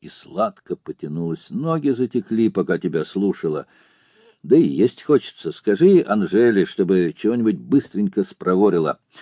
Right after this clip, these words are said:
И кофе. Перекушу по-быстрому и домой». «Как домой?» «А я?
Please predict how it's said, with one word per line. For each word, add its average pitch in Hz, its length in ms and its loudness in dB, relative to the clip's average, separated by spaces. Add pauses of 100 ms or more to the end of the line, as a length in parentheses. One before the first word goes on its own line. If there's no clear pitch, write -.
И 127 160 2
кофе. - 540 2 (520)
Перекушу 120 640 4
по-быстрому 92 720 0
и - 160 -6
домой». 71 480 -6 (580)
«Как 151 340 -4
домой?» 123 540 -10 (760)
«А 113 420 2
я? 98 800 -6